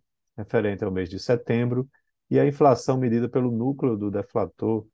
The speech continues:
das despesas do consumo pessoal lá dos Estados Unidos, relativos a um mês de agosto. Na China,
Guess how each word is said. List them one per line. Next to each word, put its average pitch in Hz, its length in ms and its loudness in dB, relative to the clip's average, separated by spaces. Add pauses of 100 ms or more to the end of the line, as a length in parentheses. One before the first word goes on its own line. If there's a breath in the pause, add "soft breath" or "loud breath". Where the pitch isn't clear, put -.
(280)
das 104 220 -2
despesas 117 560 0
do 110 80 -4
consumo 101 440 -6
pessoal 113 640 2
lá 104 160 2
dos 92 100 -6
Estados 107 260 -4
Unidos, 113 600 -2 (120)
relativos 107 680 -2
a 107 340 -2
um 110 100 -6
mês 104 260 -2
de 113 80 -2
agosto. 85 600 -4 (520 soft breath)
Na 117 200 0
China, 135 680 0